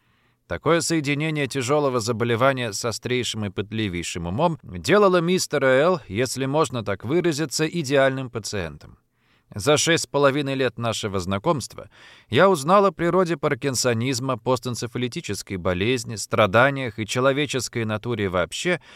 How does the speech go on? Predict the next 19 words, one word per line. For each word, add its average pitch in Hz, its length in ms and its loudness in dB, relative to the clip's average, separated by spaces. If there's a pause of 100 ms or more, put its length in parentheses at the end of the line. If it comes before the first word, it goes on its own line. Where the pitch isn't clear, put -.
(160)
больше, 170 500 4
чем 160 220 -2
от 135 120 -2
всех - 380 -2
остальных 123 560 -2
моих 110 240 -2
больных 101 440 0
вместе 92 440 -4
взятых. 87 420 -4 (360)
Мистер 185 480 0
Л 196 320 4
заслуживает 143 920 0
того, 123 300 -2
чтобы 117 340 -2
о 110 60 2
нём 127 260 -4
написали 120 640 -2
отдельную 101 720 -2
книгу. 76 500 -14